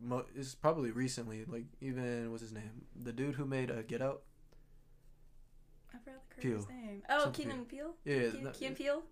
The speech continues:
Speaker 2: Key
Speaker 1: isn't he the, the
Speaker 2: No, he,
Speaker 1: director?
Speaker 2: he was the director of Us. He was the creator of Us. The person who made Get Out was,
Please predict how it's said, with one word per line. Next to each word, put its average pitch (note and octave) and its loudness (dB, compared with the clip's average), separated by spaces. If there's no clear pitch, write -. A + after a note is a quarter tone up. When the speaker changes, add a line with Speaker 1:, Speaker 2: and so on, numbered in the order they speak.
Speaker 2:
Key - -4
Speaker 1:
isn't F#3+ 4
he F3+ 8
the, F3 4
the C#3 -4
Speaker 2:
No, - 8
he, C3+ 6
Speaker 1:
director? D#3 4
Speaker 2:
he C#4 -2
was D4 -4
the C4 2
director A3 -2
of G3 0
Us. - -8
He A#3 -6
was A3 -2
the G3+ -10
creator F3+ -8
of - -8
Us. - -12
The G#3+ -2
person B3+ 0
who A#3+ -4
made G#3+ -2
Get G3 -2
Out G3+ 2
was, - -6